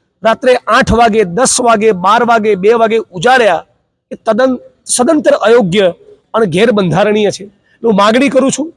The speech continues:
આ પ્રોજેક્ટને કાં તો રોકવામાં આવે અથવા તો વૈકલ્પિક વ્યવસ્થા આપ્યા સિવાય એક પણ વ્યક્તિની દુકાન અને મકાનને તોડવામાં આવે નહીં. છ મહિના પૂર્વે જેમણે વૈકલ્પિક વ્યવસ્થા આપી, એમણે હજી એવી દહેશત છે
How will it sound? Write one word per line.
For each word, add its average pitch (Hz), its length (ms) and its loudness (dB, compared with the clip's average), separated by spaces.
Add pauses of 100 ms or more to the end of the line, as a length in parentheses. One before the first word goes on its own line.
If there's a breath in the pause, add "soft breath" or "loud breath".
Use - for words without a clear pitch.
(460)
આ 233 120 0
પ્રોજેક્ટને 233 640 0
કાં 214 240 -4
તો - 120 2
રોકવામાં 254 500 0
આવે 269 140 0 (640)
અથવા 311 380 2
તો 240 140 0 (480)
વૈકલ્પિક 226 680 0
વ્યવસ્થા 226 460 0
આપ્યા 226 300 -2
સિવાય 226 340 0 (380)
એક 226 200 -4
પણ 294 180 2
વ્યક્તિની 247 480 -2
દુકાન 208 440 0 (160)
અને 208 160 -4
મકાનને 240 500 0
તોડવામાં 208 520 0
આવે 180 160 -2
નહીં. 254 200 0 (340 soft breath)
છ - 100 -2 (160)
મહિના 302 280 2
પૂર્વે 254 280 -2
જેમણે 233 260 0
વૈકલ્પિક 208 500 -4
વ્યવસ્થા 185 460 -2
આપી, 208 260 -4 (580)
એમણે 208 400 2 (120)
હજી 156 340 2
એવી 302 240 0
દહેશત 226 360 -2
છે - 260 -14